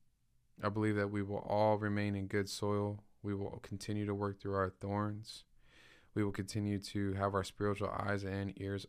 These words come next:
open as you open up new doors for us in our lives. God, we just appreciate you for this good soil.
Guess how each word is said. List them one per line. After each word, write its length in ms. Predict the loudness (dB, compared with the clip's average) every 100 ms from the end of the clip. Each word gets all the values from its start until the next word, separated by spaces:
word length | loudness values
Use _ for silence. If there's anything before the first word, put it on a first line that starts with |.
| -4
open 400 | -4 -2 -6 -4
as 180 | -4
you 100 | -4 -4
open 300 | -4 -2 -4
up 120 | -4
new 200 | -2 -4
doors 320 | -2 0 -2
for 180 | -4 -6
us 180 | -6 -6
in 80 | -10
our 140 | -10
lives. 440 | -10 -12 -14 -18 -20 -20 -20 _ -20 _ _ _ _ _ _ _ _
God, 200 | 4 4
we 120 | 4
just 180 | 0 -2
appreciate 600 | 4 6 6 2 -2 -2
you 60 | -6
for 160 | -4
this 200 | -2 -2
good 360 | -2 2 4 2
soil. 680 | -2 -2 0 0 0 -4 -8